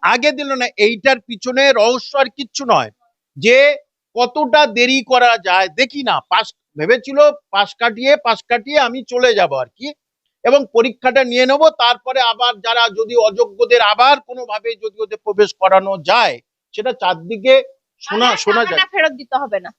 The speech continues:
Speaker 1: হ্যাঁ, টাকা ফেরত, বারো পার্সেন্ট হারে টাকা ফেরত দিতেই হবে। এ তো বলে দিয়েছে, কোর্ট তো বলে দিয়েছে।
Speaker 2: না,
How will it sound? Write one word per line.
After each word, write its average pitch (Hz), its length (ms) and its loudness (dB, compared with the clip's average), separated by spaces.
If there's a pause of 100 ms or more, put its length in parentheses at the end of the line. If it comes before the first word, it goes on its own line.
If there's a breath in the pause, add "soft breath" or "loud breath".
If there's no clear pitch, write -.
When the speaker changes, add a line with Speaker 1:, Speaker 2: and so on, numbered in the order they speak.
(220)
Speaker 1:
হ্যাঁ, 180 160 -2
টাকা 190 380 -2
ফেরত, 254 240 0 (300)
বারো 160 320 0
পার্সেন্ট 254 380 -2
হারে 269 160 2
টাকা 269 280 0
ফেরত 262 300 0
দিতেই 277 400 0
হবে। 113 280 -2 (260)
এ 165 100 -8
তো 269 80 -2
বলে 302 260 2
দিয়েছে, 262 380 0
কোর্ট 311 220 -4
তো 302 80 -6
বলে 226 200 0
দিয়েছে। 135 360 -8
Speaker 2:
না, 104 60 -16